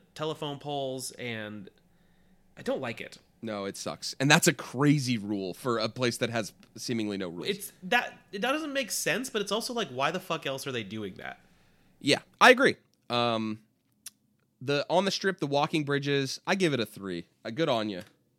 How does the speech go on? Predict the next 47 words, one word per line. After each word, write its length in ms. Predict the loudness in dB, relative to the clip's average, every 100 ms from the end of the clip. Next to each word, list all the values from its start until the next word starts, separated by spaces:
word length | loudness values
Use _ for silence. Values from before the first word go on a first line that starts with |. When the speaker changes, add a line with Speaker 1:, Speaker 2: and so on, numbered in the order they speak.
| -6
Speaker 2:
I 80 | -4
don't 160 | -2
wanna 220 | -2 -2 -4
have 220 | -8 -8
to, 200 | -10 -6
like, 200 | -4 -4 -4
you 160 | -6 -4
shouldn't 420 | -2 -2 -2 -4
be 120 | -6
funneling 480 | -2 -2 0 -2 -2
all 200 | -2 -2
of 80 | -4
these 160 | -8
horrible 320 | -6 -6 -6 -6
people 280 | -6 -6 -4
into 280 | -4 -4
a 40 | -6
crosswalk. 520 | -6 -8 -8 -12 -12 -8
Give 120 | -4
them 140 | -2 -2
other 220 | -2 -6
options 380 | -8 -10 -10 -10
where 60 |
cars 280 | -8 -6 -6
cannot 260 | -6 -6 -6
strike 320 | -8 -10 -10
them. 160 | -10 -8 -4 -2 -4 -6
Speaker 1:
<laughs> 60 | 0
Speaker 2:
I 100 | 2
think 160 | 2 -2
driving 680 | -2 2 4 4 4 4 2
on 220 | 2 2
the 80 | 2
Strip 420 | -2 -2 -2 -4 -12 _ _ -2
is 180 | 0 2
a 60 | -2
two. 480 | -2 -2 0 -2 0
There 160 | 2 4
is 160 | 4 2
sort 260 | 2 2
of 120 | 2
a, 500 | 2 4 4 2 0 -4 _ _ _ -2
like, 200 | -2 0
a, 200 | -2 -2 -8
a 80 | -8
fanciful, 800 | -2 0 0 -2 0 0 0 0
like, 200 | -2